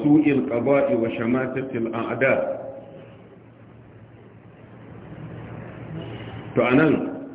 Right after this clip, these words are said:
malamai sun bayyana wanda shi Sufyan bin Uyayna din ya, ya ƙara, sun riga sun bayyana, eh, al-khafla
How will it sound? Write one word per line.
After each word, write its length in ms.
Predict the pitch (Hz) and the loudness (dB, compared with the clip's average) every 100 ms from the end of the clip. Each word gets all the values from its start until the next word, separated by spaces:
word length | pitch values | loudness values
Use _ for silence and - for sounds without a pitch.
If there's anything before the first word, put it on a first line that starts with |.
| - - - - - - - - - - - - - - - - - - | -16 -20 -20 -20 -20 -20 -20 -20 -20 -20 -20 -20 -20 -20 -20 -20 -20 -14
malamai 400 | - 120 127 151 156 | -2 4 6 6 4
sun 80 | 160 | 4
bayyana 720 | 165 160 135 113 107 - - - - | 6 6 6 4 0 -2 -8 -12 -4
wanda 320 | 139 139 127 139 | 0 0 -2 -2
shi 160 | 147 | -4
Sufyan 400 | 131 123 131 131 | -4 -2 2 2
bin 160 | 123 127 | 2 0
Uyayna 480 | 120 120 131 123 110 135 | 2 2 4 2 0 2
din 160 | 120 | 2
ya, 80 | 120 - | 2 2
ya 160 | 117 120 | 0 2
ƙara, 340 | 127 127 123 92 - - - - - - - | 2 4 4 2 -4 -8 -12 -16 -20 -20 -6
sun 140 | 135 | -2
riga 160 | 117 110 113 | 0 0 0
sun 160 | 113 | 0
bayyana, 400 | 117 117 98 98 95 - - - - - - - - - - - | 2 0 0 0 -2 -6 -12 -16 -18 -20 -18 -18 -18 -20 -20 -8
eh, 280 | 98 98 98 98 - - 101 | -2 2 2 0 -6 -8 -4
al-khafla 880 | 98 - 156 165 165 120 120 117 | -4 -2 0 0 0 2 2 2